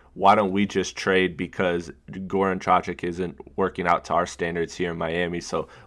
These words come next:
let's swap these two for, you know,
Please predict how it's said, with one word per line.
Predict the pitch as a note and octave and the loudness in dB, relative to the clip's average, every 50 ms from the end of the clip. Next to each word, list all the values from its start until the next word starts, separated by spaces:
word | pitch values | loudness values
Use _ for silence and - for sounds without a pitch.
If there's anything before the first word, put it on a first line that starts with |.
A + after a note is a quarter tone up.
| - | -6
let's | - F2 F2 - - - | -2 -2 -2 -2 -4 -10
swap | - - - F#2+ F2+ F2+ F2+ - - - - | -10 -2 2 4 6 6 6 4 0 -4 -2
these | F#2+ F2+ F2+ - - - | 0 0 0 -2 -8 -14
two | - - - A2 G#2+ G2+ G2+ G2 F2+ - - - - _ _ _ | -14 -2 0 2 2 2 0 -2 -4 -8 -18 -20 -20 _ _ _
for, | _ - - F#2+ F#2+ F2+ | _ 0 2 4 4 4
you | F2+ F2 F2+ F#2 | 4 2 0 0
know, | F2+ F2 E2 E2 D#2+ - | 2 2 2 2 0 -4